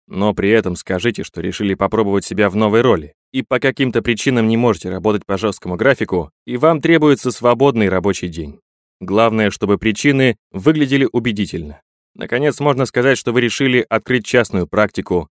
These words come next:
так как видите для себя в этом новые возможности и перспективы. Но при этом вы желаете сохранить хорошие отношения с вашим работодателем и продолжать сотрудничать со ставшей вам такой дорогой компанией, людьми, коллективом.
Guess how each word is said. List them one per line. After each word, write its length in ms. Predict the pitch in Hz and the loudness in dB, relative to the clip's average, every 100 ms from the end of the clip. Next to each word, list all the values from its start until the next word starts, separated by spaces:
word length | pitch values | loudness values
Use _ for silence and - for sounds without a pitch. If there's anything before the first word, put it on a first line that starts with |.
| _ | _
так 160 | 92 90 | -10 -4
как 200 | 90 - | -6 -2
видите 280 | 104 90 95 | -2 0 -2
для 140 | 92 | -4
себя 260 | - 98 95 | -2 0 0
в 60 | |
этом 260 | 98 98 95 | 0 0 2
новые 300 | 110 92 85 | 2 0 -2
возможности 800 | 90 87 117 113 104 - 104 - | -6 -2 0 0 -2 -2 -2 -2
и 100 | 120 | -6
перспективы. 760 | 104 98 - 107 - 87 76 - _ | -4 -4 -4 -8 -4 -8 -8 -16 _
Но 220 | 87 92 | -4 -2
при 180 | - 98 | 0 4
этом 280 | 160 160 143 | 4 4 2
вы 140 | 143 | 2
желаете 340 | 139 165 160 143 | 4 4 2 0
сохранить 400 | 143 147 147 139 | -2 0 0 0
хорошие 400 | 135 143 - 131 | 0 2 2 0
отношения 540 | 127 127 143 131 123 | 2 2 2 2 2
с 100 | - | 2
вашим 260 | 120 117 110 | 2 2 2
работодателем 840 | 113 113 113 143 165 90 82 73 _ | 2 2 4 4 2 0 -6 -12 _
и 120 | 110 | -2
продолжать 500 | 110 123 135 135 170 | 2 4 6 6 2
сотрудничать 600 | - 147 165 123 95 90 | 2 2 4 2 0 -4
со 140 | - 101 | -2 -2
ставшей 380 | - 104 - | 0 0 0
вам 180 | 90 90 | -2 -2
такой 320 | 85 92 101 | -2 -2 0
дорогой 400 | 90 92 90 101 | 0 0 2 0
компанией, 720 | - 87 85 117 120 113 104 87 _ - | 0 -6 2 2 4 4 2 0 _ -4
людьми, 560 | 110 120 117 143 127 - _ | 0 2 2 2 0 -4 _
коллективом. 680 | - 107 87 - 82 78 | 0 0 0 -6 -6 -6